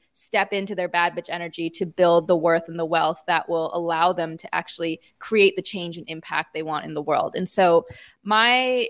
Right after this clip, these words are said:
background was really, as you mentioned, as a gymnast. I grew up over the pa-, over ten years, really learning, um, the discipline, the focus required to build towards a big dream. And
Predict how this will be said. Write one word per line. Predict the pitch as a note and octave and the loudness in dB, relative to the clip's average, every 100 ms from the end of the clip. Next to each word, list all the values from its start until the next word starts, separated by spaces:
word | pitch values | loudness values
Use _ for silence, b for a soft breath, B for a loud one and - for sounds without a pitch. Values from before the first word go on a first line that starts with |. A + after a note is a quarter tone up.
| F#3 | -4
background | F#3 F3+ A3 G3+ F3 E3 E3+ | 0 0 0 -6 -4 -4 -6
was | E3+ | -2
really, | F3+ E3+ F3 | 2 4 4
as | E3+ F3 | 2 -2
you | |
mentioned, | E3 E3 F3+ D#3+ | -8 -10 -12 -4
as | F#3+ F#3+ | -4 -4
a | |
gymnast. | G3 E3+ D#3+ E3 E3 - - | -8 -12 -10 -8 -8 -6 -6
I | |
grew | F3 F3 E3 | -6 -2 2
up | E3 E3 _ _ _ | 2 0 _ _ _
over | - F3 F3+ | -2 0 0
the | F3 | -2
pa-, | F#3 - - - | -10 -6 -8 -2
over | G3 F#3 F3+ | -2 2 0
ten | - - A3+ A3+ | -2 0 2 2
years, | G3 G3+ E3 D#3+ E3 | 2 4 4 2 0
really | F3+ F3 E3+ E3 B B - | -2 0 0 -4 B B -8
learning, | F#3 G3 G#3 F#3+ F#3 F3+ F3+ | 0 2 2 0 0 -4 -4
um, | E3 E3+ E3 D#3+ - _ | 2 2 2 -4 -16 _
the | F3+ | -8
discipline, | F3 A3+ A3 - G3+ F#3+ | 2 2 2 -2 -2 0
the | F3+ | 0
focus | - F#3 F#3 F#3 - | 4 4 4 0 0
required | - F3+ E3+ E3+ - | 0 4 4 4 0
to | E3+ | -6
build | F3+ E3 E3 | 0 2 2
towards | - E3+ E3 E3+ | 0 2 2 0
a | |
big | D#3+ E3+ E3 | 0 -2 -2
dream. | - F#3+ F3+ E3+ E3 | -6 -4 -2 -4 -4
And | - F3 E3 | -2 -4 -6